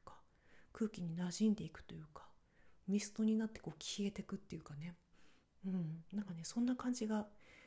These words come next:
します。すごく、あ、こういうふうに喋ることっていうのは、まあ、レディオじゃなくても、とてもおすすめだなというふうに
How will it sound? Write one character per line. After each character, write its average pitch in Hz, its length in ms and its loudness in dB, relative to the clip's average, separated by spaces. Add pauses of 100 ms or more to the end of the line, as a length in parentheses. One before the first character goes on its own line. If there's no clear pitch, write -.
(120)
し - 200 2
ま 185 140 2
す。 - 200 0 (1040)
す - 160 0
ご 220 100 2
く、 156 280 -8 (2000)
あ、 208 120 -10
こ 262 140 -4
う 262 60 2
い 262 60 2
う 262 40 -2
ふ 262 120 -8
う 285 60 2
に 220 120 2
喋 202 340 -2
る 208 80 -2
こ 180 140 -10
と - 140 -14
っ - 40 -16 (140)
て 180 80 -6
い 175 80 0
う 170 60 0
の 156 160 -4
は、 165 180 -8 (160)
ま 190 120 0
あ、 - 20 2
レ 202 120 8
デ 220 100 6
ィ 185 40 4
オ - 20 0
じ 156 100 -4
ゃ 160 40 -2
な 170 120 0
く - 100 -10
て 170 100 -4
も、 156 200 -2 (1160)
と - 100 -18
て 196 120 -2
も 180 160 0
お 175 40 -4
す - 120 -6
す - 160 -2
め 175 120 0
だ 175 140 -2
な 175 160 0
と - 140 -8
い 160 160 -2
う - 20 -4
ふ 165 140 -6
う 175 100 0
に 151 240 -6